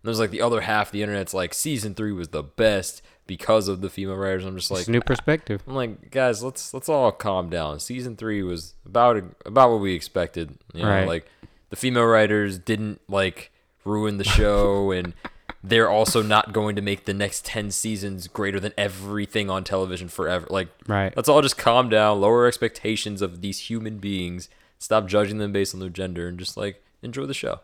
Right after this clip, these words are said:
Speaker 2: And I feel like their, like, opinion on, like, characters and stuff like that is, is, like, invaluable.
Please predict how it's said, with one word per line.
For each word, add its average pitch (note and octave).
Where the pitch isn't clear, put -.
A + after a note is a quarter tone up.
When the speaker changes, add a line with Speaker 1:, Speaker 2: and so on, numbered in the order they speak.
Speaker 2:
And B2
I D#3+
feel F#3
like D3+
their, C3
like, A#2+
opinion B2
on, G2
like, F#2
characters A#2
and A2+
stuff A#2+
like A2+
that A2+
is, G2
is, G2+
like, G#2
invaluable. G#2